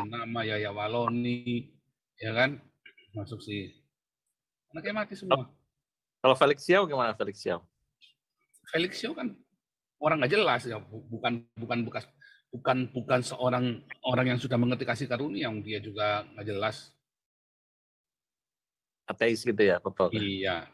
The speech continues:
Speaker 1: dia kan kecuali kalau Hani Kristen dia memang dari aktivis gereja kan.
Speaker 2: Hmm.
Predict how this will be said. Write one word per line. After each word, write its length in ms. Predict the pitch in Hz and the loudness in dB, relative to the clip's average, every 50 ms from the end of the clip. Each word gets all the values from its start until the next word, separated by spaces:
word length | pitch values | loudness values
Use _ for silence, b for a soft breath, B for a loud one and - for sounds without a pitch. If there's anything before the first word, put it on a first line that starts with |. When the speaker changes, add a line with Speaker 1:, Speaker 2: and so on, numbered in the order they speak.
| _ | _
Speaker 1:
dia 100 | 107 113 120 - | -8 -6 -4 -4
kan 160 | 170 165 - | -4 -6 -6
kecuali 320 | - 123 - 110 120 139 | -10 -10 -6 -4 -4 -2
kalau 160 | 139 131 127 | 0 0 2
Hani 160 | 127 127 117 120 | 2 2 0 -2
Kristen 240 | - 120 - 165 165 | -4 -4 -6 -4 -4
dia 100 | 165 175 | -2 -2
memang 200 | 165 160 165 147 | 0 2 2 2
dari 160 | 123 110 117 | 2 0 0
aktivis 320 | - - - 120 131 113 - | -2 -4 -6 -8 -8 -8 -4
gereja 380 | 110 113 131 131 139 131 107 95 | -2 -2 -2 0 0 -2 -2 0
kan. 220 | 104 107 123 135 - - _ _ _ _ _ _ _ _ _ _ | -2 -4 -4 -4 -10 -18 _ _ _ _ _ _ _ _ _ _
Speaker 2:
Hmm. 280 | - 101 101 98 98 | -2 -2 -2 -2 -4